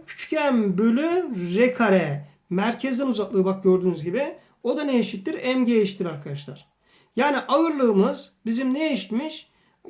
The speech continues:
G çarpı büyük M küçük M bölü R kareymiş arkadaşlar. Burada yer çekim ivmesini sorarsa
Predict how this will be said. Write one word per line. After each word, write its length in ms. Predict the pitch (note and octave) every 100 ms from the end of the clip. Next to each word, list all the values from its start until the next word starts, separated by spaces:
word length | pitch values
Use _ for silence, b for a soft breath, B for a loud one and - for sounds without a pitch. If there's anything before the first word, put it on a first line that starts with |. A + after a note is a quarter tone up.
| F#3+ F3
G 300 | B3 D4+ -
çarpı 380 | B3 G3+ G3+
büyük 220 | A3+ D4 B3+
M 200 | G3+ G3
küçük 200 | - -
M 200 | C4+ B3
bölü 180 | D#4+
R 120 | D#4+ -
kareymiş 360 | C4 F#3+ D#3
arkadaşlar. 460 | D#3+ C#3+ D3 C#3+ - b b b -
Burada 200 | D#4 F#4
yer 280 | C4+ C#4+ C#4+
çekim 260 | C#4 D#4+
ivmesini 320 | D4+ C#4+ D4
sorarsa 500 | B3+ C#4 D#4 - A#3